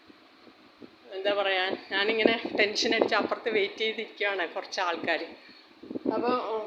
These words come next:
ഫസ്റ്റ്, ഏ, ഇറങ്ങുന്നത് വേണ്ട, അല്ലേ? ഇറങ്ങ-, സ്റ്റെപ്പ് കയറുന്നതാണ് ഞാൻ പറയുന്നത്. പിന്നെ ഇറങ്ങി വരണമല്ലോ. അപ്പൊ അങ്ങനെ ചെയ്യുക. ഫസ്റ്റ് നിങ്ങള് ഓരോ പ്രാവശ്യം ചെയ്യാൻ പാടുള്ളൂ തുടക്കക്കാര്. പിന്നെ എക്സർസൈസ് ചെയ്യുന്നവരാണെങ്കിൽ കുഴപ്പമില്ല.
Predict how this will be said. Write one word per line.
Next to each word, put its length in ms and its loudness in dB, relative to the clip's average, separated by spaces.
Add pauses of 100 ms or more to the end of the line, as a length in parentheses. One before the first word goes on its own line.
(140)
ഫസ്റ്റ്, 300 -2 (460)
ഏ, 60 0 (520)
ഇറങ്ങുന്നത് 500 2
വേണ്ട, 300 2 (580)
അല്ലേ? 160 6
ഇറങ്ങ-, 440 4
സ്റ്റെപ്പ് 400 2
കയറുന്നതാണ് 720 4
ഞാൻ 240 0
പറയുന്നത്. 580 2
പിന്നെ 200 0
ഇറങ്ങി 280 2
വരണമല്ലോ. 560 4 (500)
അപ്പൊ 460 -4
അങ്ങനെ 240 4
ചെയ്യുക. 600 4 (380)
ഫസ്റ്റ് 360 0
നിങ്ങള് 340 2 (440)
ഓരോ 260 6
പ്രാവശ്യം 520 4
ചെയ്യാൻ 360 4
പാടുള്ളൂ 440 4
തുടക്കക്കാര്. 680 2 (1120)
പിന്നെ 220 2
എക്സർസൈസ് 760 0
ചെയ്യുന്നവരാണെങ്കിൽ 960 4
കുഴപ്പമില്ല. 540 0